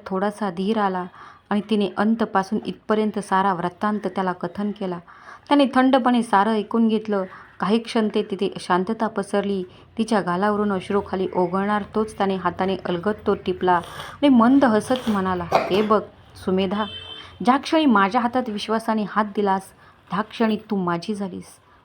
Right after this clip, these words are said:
आणि माझा तुझ्यावर पूर्ण विश्वास आहे. जे घडलं त्यात तुझा किंवा संजूचा कोणाचाही दोष नव्हता.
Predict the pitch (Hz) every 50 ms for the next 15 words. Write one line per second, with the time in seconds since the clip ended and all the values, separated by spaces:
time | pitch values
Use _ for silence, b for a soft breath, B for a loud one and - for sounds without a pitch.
0 | b _ 185 190 175 170 170 170 180 175 - 214 202 - - 180 175 190 196 196
1 | 190 185 - - 220 233 247 247 226 196 196 - - - 196 190 - 190 175 185
2 | 185 180 180 B B B B B B - 226 262 247 254 208 196 185 220 254 277
3 | 269 - 247 240 - - - 196 - - 233 233 - 226 220 214 202 - - 180
4 | 180 180 190 208 208 - 208 196 - - 175 180 190 208 202 - 233 214 226 202
5 | 190 196 214 208 - 226 220 226 226 202